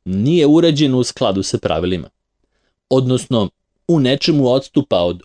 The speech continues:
originala ili sadrži druge greške i nepravilnosti, problem će rešiti naši vrhunski jezički stručnjaci, lektori i korektori,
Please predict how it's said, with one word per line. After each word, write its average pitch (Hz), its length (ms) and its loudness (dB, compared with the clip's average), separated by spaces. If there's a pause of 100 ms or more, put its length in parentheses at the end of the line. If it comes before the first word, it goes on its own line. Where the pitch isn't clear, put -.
originala 98 720 -4
ili 131 420 2
sadrži 143 640 0
druge 135 380 2
greške 117 560 0
i 76 60 -4
nepravilnosti, 87 760 -6 (800)
problem 165 400 0
će 101 220 0
rešiti 104 500 -2
naši 85 800 -2
vrhunski 143 1000 -2
jezički 120 520 -2
stručnjaci, 98 640 -8 (400)
lektori 82 600 -2 (420)
i 175 100 0
korektori, - 640 -2